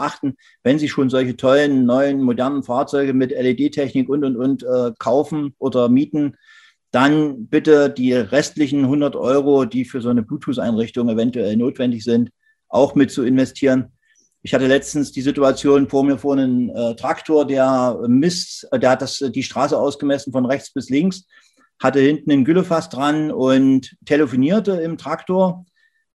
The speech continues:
Das Kennzeichen war mir bekannt. Ich kannte den Betriebsleiter, hab den angerufen und da hat der gesagt, „Ja, ich hab grad mit dem Fahrer telefoniert.“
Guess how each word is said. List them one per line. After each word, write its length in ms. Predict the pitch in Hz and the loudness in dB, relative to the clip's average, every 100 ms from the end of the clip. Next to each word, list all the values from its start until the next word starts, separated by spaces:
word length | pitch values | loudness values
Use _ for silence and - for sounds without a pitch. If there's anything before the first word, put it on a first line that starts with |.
| - | -6
Das 180 | 127 | -4
Kennzeichen 520 | - 156 180 175 165 151 | 2 2 4 2 2 4
war 160 | 151 | 2
mir 120 | 160 | 4
bekannt. 400 | 139 120 139 170 | 0 -2 -4 -2
Ich 140 | 151 - | -6 -4
kannte 260 | 139 147 | -2 -2
den 160 | 143 139 | 0 -2
Betriebsleiter, 920 | 131 - 165 - 151 151 156 147 139 | -2 -4 -6 0 2 2 4 2 0
hab 160 | 135 - | -2 -2
den 140 | 120 | -2
angerufen 480 | 131 160 156 151 143 | -2 -2 0 0 0
und 80 | 131 | 2
da 100 | 131 | 0
hat 100 | 131 | 0
der 100 | 131 | -2
gesagt, 280 | 127 127 | -2 -2
„Ja, 180 | 123 139 | 2 2
ich 120 | - 143 | 2 -4
hab 120 | - | -6
grad 220 | - 123 | -4 -2
mit 120 | 131 | -2
dem 120 | 131 120 | -4 -2
Fahrer 300 | 127 131 131 | 0 0 0
telefoniert.“ 640 | 127 117 120 135 180 175 | -2 -2 0 2 0 -2